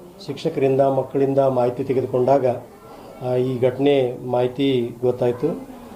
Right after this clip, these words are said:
ಈ ಹಿನ್ನೆಲೆಯಲ್ಲಿ ಈಗಾಗಲೇ ಆಡಳಿತ ಮಂಡಳಿಯವರು ಇದ್ರ ಬಗ್ಗೆ ನೀವು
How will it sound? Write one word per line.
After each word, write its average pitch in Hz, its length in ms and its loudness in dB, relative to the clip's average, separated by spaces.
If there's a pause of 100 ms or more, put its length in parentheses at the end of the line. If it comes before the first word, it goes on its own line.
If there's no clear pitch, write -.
ಈ 175 100 6
ಹಿನ್ನೆಲೆಯಲ್ಲಿ 151 520 2
ಈಗಾಗಲೇ 139 340 2
ಆಡಳಿತ 151 460 2
ಮಂಡಳಿಯವರು 139 680 0 (680)
ಇದ್ರ 143 180 2
ಬಗ್ಗೆ 151 360 2
ನೀವು 143 640 2